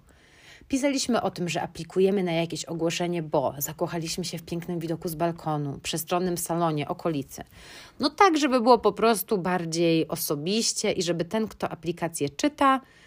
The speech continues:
widział, że nam zależy. Gdzie szukaliśmy mieszkania? Na portalu Immoscout, Immowelt i na eBay Kleinanzeigen. Tak, tym samym eBayu, o którym mówiłam w poprzednim odcinku podcastu.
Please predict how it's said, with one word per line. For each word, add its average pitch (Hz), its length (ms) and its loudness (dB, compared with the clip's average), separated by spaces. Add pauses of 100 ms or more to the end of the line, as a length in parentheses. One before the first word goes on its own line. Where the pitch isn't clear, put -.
(140)
widział, 330 320 8
że 214 120 2
nam 170 140 2
zależy. 139 460 -2 (1300)
Gdzie 175 260 2
szukaliśmy 170 520 0
mieszkania? 160 640 -2 (520)
Na 240 160 4
portalu 233 640 4
Immoscout, 214 920 2 (100)
Immowelt 208 800 4
i 226 100 0
na 214 380 4 (140)
eBay 240 240 2
Kleinanzeigen. 147 880 -4 (120)
Tak, 262 300 2
tym 170 200 -4
samym 254 440 2
eBayu, 165 560 0 (380)
o - 100 4
którym 330 280 4
mówiłam 220 380 2
w 185 40 -8
poprzednim 165 540 -4
odcinku 156 440 -6
podcastu. - 640 -8